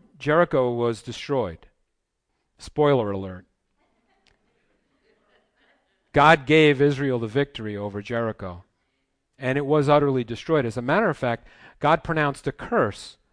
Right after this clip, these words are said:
on anyone who would rebuild Jericho, because it was so wicked a place. He didn't want it built. How do we get to Jericho back in the New Testament? Well, just,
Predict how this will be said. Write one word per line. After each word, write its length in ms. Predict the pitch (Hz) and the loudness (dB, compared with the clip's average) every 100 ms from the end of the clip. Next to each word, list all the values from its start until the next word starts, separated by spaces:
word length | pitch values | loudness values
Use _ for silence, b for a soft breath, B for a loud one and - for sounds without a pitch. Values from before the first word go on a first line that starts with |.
| _ _ - | _ _ -4
on 280 | 135 131 117 - _ - | -2 -2 -6 -16 _ -4
anyone 440 | 196 269 240 214 | -2 0 0 0
who 140 | 170 170 | 0 0
would 200 | 151 127 | -2 0
rebuild 480 | 143 131 147 143 | -2 2 2 0
Jericho, 540 | 131 117 104 - 90 - _ | -4 -6 -6 -10 -16 -20 _
because 260 | 131 143 135 | -6 -4 -4
it 60 | |
was 120 | 127 | -8
so 200 | - 175 | -4 0
wicked 500 | 165 135 147 175 185 | 0 -2 -4 -4 -6
a 40 | 165 | -6
place. 560 | - 120 92 - - _ _ _ _ _ | -8 -8 -8 -14 -20 _ _ _ _ _
He 100 | 127 | -4
didn't 200 | 131 139 | -4 -4
want 220 | 139 131 | -4 -6
it 60 | 117 _ _ _ | -8 _ _ _
built. 360 | 131 107 - - _ _ _ _ _ _ _ _ _ _ b b b b b - | -8 -8 -10 -20 _ _ _ _ _ _ _ _ _ _ b b b b b -2
How 140 | 127 | 2
do 60 | 160 | 2
we 100 | 147 | 2
get 160 | 151 | 0
to 80 | 139 | -2
Jericho 540 | 123 139 165 135 107 98 | 0 4 4 2 -4 -6
back 320 | 120 123 - | -4 -4 -6
in 100 | 117 | -10
the 60 | |
New 180 | 110 120 | -10 -10
Testament? 720 | - 139 147 - 95 90 98 _ _ _ _ _ | -4 -4 -4 -12 -18 -18 -20 _ _ _ _ _
Well, 300 | 131 120 117 _ _ _ _ _ _ _ _ _ | -8 -6 -8 _ _ _ _ _ _ _ _ _
just, 200 | 131 | -12